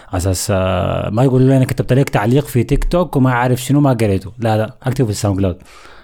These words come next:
ده مكاننا الأول والثابت، يعني. فتمام. الجولة دي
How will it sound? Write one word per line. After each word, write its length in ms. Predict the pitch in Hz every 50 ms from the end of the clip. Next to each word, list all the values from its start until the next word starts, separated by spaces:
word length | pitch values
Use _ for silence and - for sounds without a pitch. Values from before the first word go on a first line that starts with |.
| - - - _ _ - -
ده 80 | 110 113
مكاننا 320 | 117 117 - 117 110 107
الأول 280 | 101 107 113 113 113 104
والثابت، 480 | 98 - - 120 110 101 95 90 -
يعني. 140 | 90 90 95 - _ _ _ - - - - - - - - - - -
فتمام. 560 | - - - 131 127 127 170 202 226 202 160 - - - - - - - - - - - - - - -
الجولة 680 | 143 143 143 147 147 143 135 151 202 233 240 226 208
دي 420 | 185 196 208 220 214 196 - -